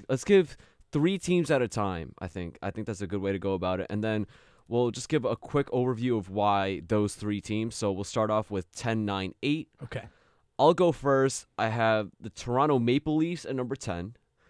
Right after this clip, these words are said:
Speaker 1: I have the Carolina Hurricanes at number nine.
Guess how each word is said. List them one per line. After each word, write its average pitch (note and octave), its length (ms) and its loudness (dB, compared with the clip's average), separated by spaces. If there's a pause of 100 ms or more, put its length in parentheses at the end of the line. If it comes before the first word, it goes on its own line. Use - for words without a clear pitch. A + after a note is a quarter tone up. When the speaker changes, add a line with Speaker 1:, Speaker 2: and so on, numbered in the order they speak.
(480)
Speaker 1:
I - 80 -4
have A#2 100 0
the A#2 100 -4
Carolina C3+ 520 2
Hurricanes D3+ 680 0 (180)
at G#2+ 80 -2
number G#2 240 -2
nine. G2 580 -2